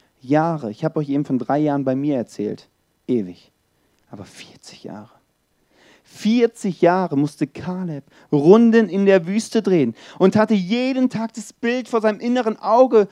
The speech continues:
von diesem wunderbaren Land, von diesem verheißenen Land, von diesem Land Kanaan, wo Milch und Honig fließen,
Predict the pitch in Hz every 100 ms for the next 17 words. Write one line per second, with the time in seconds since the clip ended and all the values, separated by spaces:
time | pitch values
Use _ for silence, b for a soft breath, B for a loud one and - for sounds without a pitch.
0 | b - 208 214 202 196 277 269 233 226
1 | 220 208 214 220 240 214 214 220 208 190
2 | 185 233 254 226 226 226 214 196 202 196
3 | 226 240 - 226 226 190 190 196 208 240
4 | 254 233 208 233 233 226 - 202 -